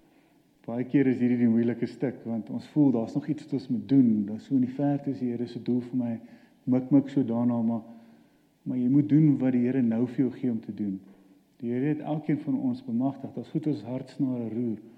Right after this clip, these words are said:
Ons weet wat goed is en wat ons nou kan doen. Ons hoef nie te wag vir 'n, vir 'n oomblik in die toekoms voordat ons ons roeping kan uitleef nie. Ons kan dit nou doen. Ons kan blom waar ons geplant is.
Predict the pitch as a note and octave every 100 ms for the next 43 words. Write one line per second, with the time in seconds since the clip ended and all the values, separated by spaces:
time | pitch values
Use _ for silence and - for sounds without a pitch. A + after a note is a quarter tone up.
0 | _ _ - C#3 B2 B2 D#3 D#3 - -
1 | - - A2 - B2 A2 - A2+ A2 A#2
2 | - G#2+ G#2 - G2+ G2 F#2+ - - G3+
3 | D3 G#2+ A2 - A2+ G#2 - - _ _
4 | _ A2+ A2+ C3 B2+ B2 A#2+ A2+ G#2+ C3
5 | - A#2+ G#2 - - - _ B2+ A#2 C3
6 | A#2 G#2+ A2+ - A2 A#2+ A2+ A2 A2 G2+
7 | G#2 G2 - - _ _ _ _ - E3
8 | D3 E3 F#3+ G#2+ F#2 - - _ _ _
9 | _ _ B2 A2+ C#3 D#3 D#3+ - - -
10 | E3+ F3 - -